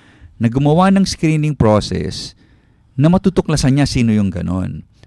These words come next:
Ang, ang argument mo lang naman dyan, kaya ka merong screening process, you want to accept students na isa sa buhay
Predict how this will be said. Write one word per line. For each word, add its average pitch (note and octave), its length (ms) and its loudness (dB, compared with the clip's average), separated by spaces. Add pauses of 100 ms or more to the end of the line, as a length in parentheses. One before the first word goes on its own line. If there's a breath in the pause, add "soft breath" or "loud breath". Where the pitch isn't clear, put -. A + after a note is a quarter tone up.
(160)
Ang, C3+ 180 0
ang F3 240 0
argument D#3 500 0
mo D3 120 0
lang C#3+ 160 0
naman C#3 200 4
dyan, G#2 200 2
kaya A2 180 0
ka A2 140 0
merong A2 420 2
screening A2+ 500 2
process, F#2 540 0 (400 soft breath)
you B2 220 2
want D#3 320 2
to E3 160 2
accept - 480 -2
students F#2 800 -2 (480 soft breath)
na B2+ 180 2
isa D#3 220 -2
sa D3 160 2
buhay F#2+ 720 2